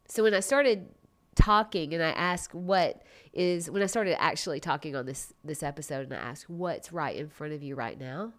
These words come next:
that's actually happening, that's actually part of your experience?" That's what I mean. I mean, I had a wonderful time at that party, and those conversations were not negative at all. They were not trying to be rude at all.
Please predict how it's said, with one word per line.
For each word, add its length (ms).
that's 160
actually 360
happening, 580
that's 180
actually 380
part 380
of 80
your 140
experience?" 600
That's 260
what 140
I 80
mean. 360
I 40
mean, 100
I 40
had 140
a 60
wonderful 540
time 220
at 120
that 140
party, 260
and 100
those 140
conversations 640
were 80
not 220
negative 340
at 100
all. 380
They 100
were 80
not 160
trying 180
to 60
be 120
rude 240
at 80
all. 360